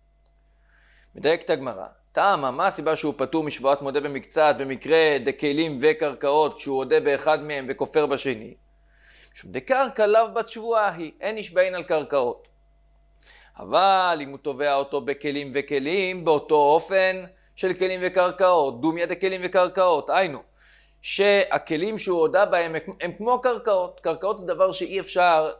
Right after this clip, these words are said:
להסתיר ואי אפשר לגנוב, זה מונח לפנינו. בג-, הכלים גם כן מונחים לפנינו. עדיין הוא אומר לו, "אתה חייב לי כלים וכלים, אתה חייב לי צלחות ו-, וכוסות."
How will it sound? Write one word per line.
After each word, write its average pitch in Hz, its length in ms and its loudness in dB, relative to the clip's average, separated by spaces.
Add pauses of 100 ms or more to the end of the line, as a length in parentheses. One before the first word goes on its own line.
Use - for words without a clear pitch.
(120)
להסתיר 143 800 -2 (580)
ואי 160 240 2
אפשר 156 280 2
לגנוב, 147 560 2
זה 160 140 -4
מונח 240 320 -2
לפנינו. 220 580 -4 (380)
בג-, 120 480 -2
הכלים 147 460 -2
גם 143 200 2
כן 190 160 -4
מונחים 190 340 -4
לפנינו. 185 680 -2 (1500)
עדיין 135 300 -2
הוא 135 120 -6
אומר 170 260 0
לו, 180 360 2 (1040)
"אתה - 120 -6
חייב 190 280 2
לי 208 500 -6 (680)
כלים 185 640 -2
וכלים, 160 580 0
אתה - 60 -20
חייב 147 220 0
לי 147 140 -2
צלחות 160 560 0
ו-, 147 280 0
וכוסות." 135 960 -2